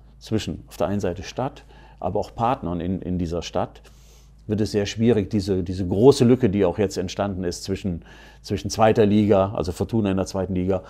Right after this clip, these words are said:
und den Mannschaften in der ersten Liga, äh, diese Lücke irgendwann noch mal zu schließen. Das ist, das wird, wird sehr schwierig sein. Und wenn wir über dieses Pot-, Potenzial in dieser Stadt reden,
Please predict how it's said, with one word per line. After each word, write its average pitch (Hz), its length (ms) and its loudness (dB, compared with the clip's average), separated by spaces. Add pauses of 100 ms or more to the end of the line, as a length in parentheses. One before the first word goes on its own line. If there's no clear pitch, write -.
(220)
und 107 180 -2
den 95 100 0
Mannschaften 95 460 -6
in 90 80 -4
der 85 140 -4
ersten 104 320 -2
Liga, 92 300 -2 (400)
äh, 98 300 0
diese 120 260 2
Lücke 117 260 0
irgendwann 107 420 -2
noch 101 80 -4
mal 95 160 -4
zu - 120 -12
schließen. 101 540 0
Das - 200 -8
ist, - 440 -6
das 95 280 -10
wird, 107 380 2
wird 107 220 -2
sehr 120 300 4
schwierig 131 360 2
sein. 139 360 0 (440)
Und 101 80 -4
wenn 110 120 4
wir 113 80 6
über 104 120 4
dieses 104 220 -2
Pot-, - 380 -2
Potenzial 107 420 0
in 101 100 -2
dieser 101 220 -2
Stadt 95 240 -4
reden, 131 340 2